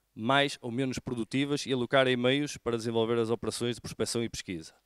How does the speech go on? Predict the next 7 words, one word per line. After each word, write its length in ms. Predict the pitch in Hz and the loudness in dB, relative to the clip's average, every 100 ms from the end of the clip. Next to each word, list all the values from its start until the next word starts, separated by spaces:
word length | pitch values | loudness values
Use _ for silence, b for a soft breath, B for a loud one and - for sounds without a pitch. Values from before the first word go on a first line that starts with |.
| b b b b b b b b b - | b b b b b b b b b 2
Esse 280 | 190 185 - | 4 4 2
programa, 560 | 160 139 117 120 110 - 95 | -6 -4 -4 -6 -12 -14 -8
eh, 240 | 120 123 | -4 -2
esse 120 | 160 | -2
projeto, 500 | - 113 107 113 - - _ - | -2 0 2 2 0 -20 _ -20
não 140 | - | -12
é, 100 | 95 | -12